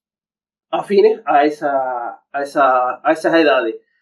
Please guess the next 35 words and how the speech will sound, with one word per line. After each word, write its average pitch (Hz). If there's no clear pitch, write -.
que 190
difieren 190
mucho 196
de 165
lo 143
que 147
es 143
anteriormente, 147
algo 151
más 175
serio, 135
algo 147
más 151
serio. 123
El 170
canon 233
actual 196
y, -
el 160
ca-, -
y, 170
las, 160
y -
Legends, 156
vale, 143
eh, 156
pues 165
digo, 180
digo, 139
Disney 160
hace 147
lo 143
suyo, 220
él -
pagó, 151